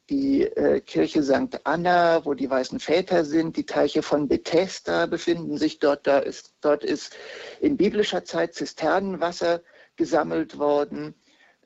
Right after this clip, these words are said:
Der Shiloach-Teich, da ist auch Zisternenwasser über einen unterirdischen Tunnel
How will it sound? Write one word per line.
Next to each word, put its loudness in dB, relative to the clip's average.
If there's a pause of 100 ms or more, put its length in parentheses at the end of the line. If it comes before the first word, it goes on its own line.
(220)
Der 4
Shiloach-Teich, 0
da 2
ist -4
auch 2
Zisternenwasser -2
über 0
einen -2
unterirdischen 0
Tunnel 2